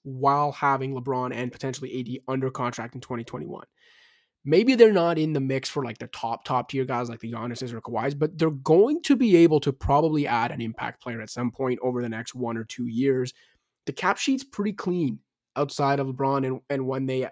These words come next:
you know, re-sign A D, assuming they <laughs> re-sign A D this offseason. Wouldn't that be batshit crazy, um, if they don't? But,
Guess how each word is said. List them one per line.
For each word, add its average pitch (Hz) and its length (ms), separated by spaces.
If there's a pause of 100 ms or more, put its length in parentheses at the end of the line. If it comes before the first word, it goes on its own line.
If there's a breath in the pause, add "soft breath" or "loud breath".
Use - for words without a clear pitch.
(120)
you 139 80
know, 113 260
re-sign 123 600
A 113 100
D, 120 320
assuming 113 540
they 101 160
<laughs> - 20
re-sign 120 400
A 113 80
D 110 240 (480 loud breath)
this 123 160
offseason. 117 560
Wouldn't 120 200
that 113 180
be 113 80
batshit 104 320
crazy, - 320 (420 loud breath)
um, 113 320
if 120 100
they 120 120
don't? 110 240
But, 127 180